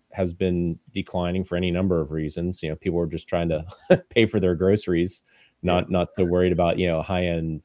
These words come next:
Speaker 1: photo shoot like I, like I provide.
Speaker 2: Mm-hmm.
Speaker 1: Um, so as, you know, the speaking and the coaching and everything was launching,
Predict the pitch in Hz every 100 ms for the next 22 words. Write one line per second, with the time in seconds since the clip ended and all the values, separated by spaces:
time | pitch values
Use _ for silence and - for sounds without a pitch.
0 | - 101 117 92 - 90 87 82 85 85
1 | 82 82 - - - 90 80 78 - 87
2 | 82 82 80 76 _ _ _ _ _ 95
3 | 87 85 82 73 _ _ _ _ _ -
4 | _ _ - - 101 95 87 85 _ -
5 | 101 90 - - _ - 95 82 82 -
6 | - - 87 - - 110 - 104 101 101
7 | 95 85 80 - 110 - 95 90 90 87
8 | 92 85 78 87 92 104 98 85 80 82